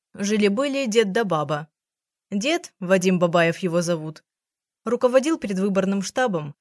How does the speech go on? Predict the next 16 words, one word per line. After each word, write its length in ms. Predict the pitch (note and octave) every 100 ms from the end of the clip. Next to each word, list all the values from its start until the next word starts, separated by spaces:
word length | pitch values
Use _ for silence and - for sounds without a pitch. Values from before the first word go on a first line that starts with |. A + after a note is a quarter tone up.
| _ _
одного 360 | G#3+ A3+ A#3 A#3+
кандидата 480 | A#3 A3+ A3+ A3
в 60 | A3+
депутаты. 680 | A3+ A3+ B3 D#3+ D#3 - D#3 _ _ _ _ _
А 120 | G3
баба 300 | F3+ B3 C4+
некая 380 | D4+ D4 C#4 C4+
Светлана 420 | C4+ C4+ B3+ B3
Светозарная 880 | B3 B3 B3 A#3+ A#3+ A3+ A3+ A3+ A3+ _ _ _ -
подрядилась 600 | C4 B3+ A3+ C#4 C#4+ B3
очистить 420 | G3 A#3+ A#3+ G#3+
репутацию 640 | G3 F#3+ F#3+ G#3 - G3+
того 220 | F#3 E3+ E3+
кандидата 640 | F#3 F3+ F3+ A#3+ C4+ C#4+
магическим 640 | B3+ G3 G3 G#3 - A3+
способом». 720 | G3+ - D#3+ - D3 D3+ D3+